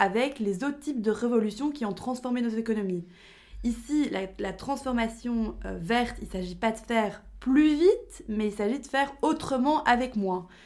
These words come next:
Et donc, on n'est pas dans la même dynamique de croissance. Donc concrètement, le découplage du C O deux, il semble quand même, euh, très compliqué, même potentiellement, euh,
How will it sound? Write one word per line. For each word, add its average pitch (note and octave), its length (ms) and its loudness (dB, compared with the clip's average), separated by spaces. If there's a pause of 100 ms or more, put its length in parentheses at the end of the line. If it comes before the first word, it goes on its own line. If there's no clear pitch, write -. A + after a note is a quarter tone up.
(120)
Et G#3+ 80 2
donc, D#4 240 4
on A#3+ 60 4
n'est G3+ 120 2
pas D4+ 180 4
dans C#4 120 2
la G3 140 4
même A3 300 4
dynamique A3+ 360 2
de G#3+ 80 0
croissance. F#3 560 -10 (800)
Donc D4+ 160 -4
concrètement, C#4+ 800 0 (240)
le G#3 120 -2
découplage C#4 640 0
du G#3 100 -4
C B3+ 240 -2
O G#3+ 80 4
deux, G#3 420 2
il G3 120 -6
semble F3+ 200 -6
quand G#3 100 -4
même, F#3+ 260 0 (100)
euh, F3+ 380 -6
très B3+ 180 -6
compliqué, A3 800 0
même F3+ 340 -2
potentiellement, F#3 960 -4
euh, F3+ 180 -10